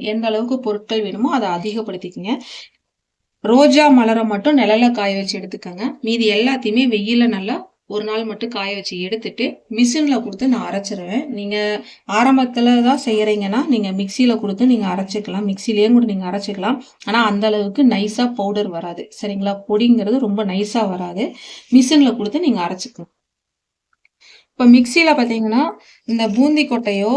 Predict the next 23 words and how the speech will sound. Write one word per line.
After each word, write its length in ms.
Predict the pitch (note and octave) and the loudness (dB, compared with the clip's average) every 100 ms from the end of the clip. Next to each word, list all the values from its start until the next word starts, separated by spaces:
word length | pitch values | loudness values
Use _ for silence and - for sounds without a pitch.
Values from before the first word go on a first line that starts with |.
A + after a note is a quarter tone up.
| D4+ - _ | -2 -6 _
சீகக்காயோ 640 | - C#4 D4+ D4 - G#3 A3 | -4 0 2 0 0 -2 4
நல்லா 280 | B3 G#3 A3 | 4 4 0
அரைப்படாது. 480 | G3+ G3+ G3+ F#3+ F3+ | 0 -2 -2 -4 -4
அதாவது 340 | - G3+ G3+ C4+ | -4 -2 0 -2
சாதாரண 540 | C4+ G#3 G#3 G#3+ A3 A#3 | -2 -2 2 2 2 0
மிக்சியில. 380 | F#3+ - G3 F3+ - _ _ _ - | 0 -6 -10 -10 -12 _ _ _ -6
நீங்க 200 | A3+ A3 | -4 -2
வீட்ல 420 | G#3+ B3 C4+ C#4+ C4 | 2 2 2 2 0
தான் 160 | C4+ C4+ | 0 0
செய்யறீங்கன்னா 460 | A#3 G#3 G#3 A3 | 0 0 -2 0
இந்த 140 | C#4 A3 | 2 2
புல்லட் 400 | G3 B3 C#4+ - | 4 4 4 4
மிக்சின்னு 460 | A#3+ - A#3+ A#3+ A3+ | 0 0 2 4 4
இருக்கு 260 | G3+ G3 | 0 -6
பாத்தீங்களா, 340 | F#3+ G3+ G#3 G3 F3+ | -8 -6 -4 -4 -2
அதுல 320 | G3+ B3+ C4+ | -2 0 0
தான் 140 | C4+ C#4 | 2 4
நீங்க 140 | A#3 | 2
அரைக்க 260 | F#3+ G3+ A#3 | 0 -4 -6
முடியும். 380 | G#3 F#3 F#3+ C#4+ - | -6 -6 -4 -4 -4
அதனால 300 | F#3+ G3 G#3+ C#4 | -8 -4 -2 2
நீங்க 240 | A3 G3+ C#4 - - - - | 0 0 -4 -6 -20 -18 -2
ஒரு 220 | A3 A3 | 2 4